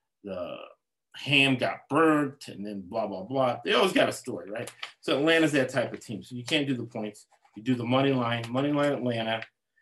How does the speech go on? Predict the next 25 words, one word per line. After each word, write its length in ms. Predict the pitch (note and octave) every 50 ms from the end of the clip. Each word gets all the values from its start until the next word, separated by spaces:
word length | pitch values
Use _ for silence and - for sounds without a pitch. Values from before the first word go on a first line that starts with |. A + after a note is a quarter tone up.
| _ _ _ _ _
and 140 | - B2 C3
you're 100 | C#3 C#3+
gonna 120 | C#3+ C3+ C3+
do 200 | C#3+ C#3 C3 -
fifty-five 520 | - - F#3+ F#3 F#3+ D3+ - E3+ D#3 D3
is 80 | C3+ A#2+
high. 220 | C#3+ D3 A#2 A2
Remember, 440 | G2+ F#2+ G2 B2 C3+ C3+ B2 A2 - - - - - - _ _ _ _ -
forty-five 920 | D3+ D3+ D#3 E3 E3+ - - D3+ C#3 C3+ C3+ C3 C3 C3 B2+ B2 - - _ _
is 180 | A2 G#2+ G2+ A#2+
the 160 | A2+ G2+ - _
average 800 | G2 G#2+ A2 A2 A2+ B2+ C#3 D3 D3+ D3 - - - - - _ _ _ _ _ _ _ _ _ _ _ - - _ _ _ _ _ _ _ _ _ _ _ _ _
of 120 | A#2+ B2 B2
an 80 | A#2+ A#2
N 120 | A#2 A#2 B2
F 140 | A#2+ -
L 160 | C3 A#2+ A#2 G#2+
game. 480 | - - A#2 A#2+ A#2+ B2 B2 A#2+ A#2+ A#2+ - - _ _ _ _ _ _ _ _ _ _
Uh, 100 | - G#2+
you 100 | G#2 G#2
have 180 | B2 A#2+ A2+ -
two 160 | - - D3+
defensive 480 | C3+ C3 C3+ - - C#3+ B2+ - C3 -
coaches. 360 | - C3 B2+ B2 - B2+ A#2
Normally, 540 | C3 C#3+ D#3 D#3+ D#3+ D#3 D3+ D3+ D3+ D3+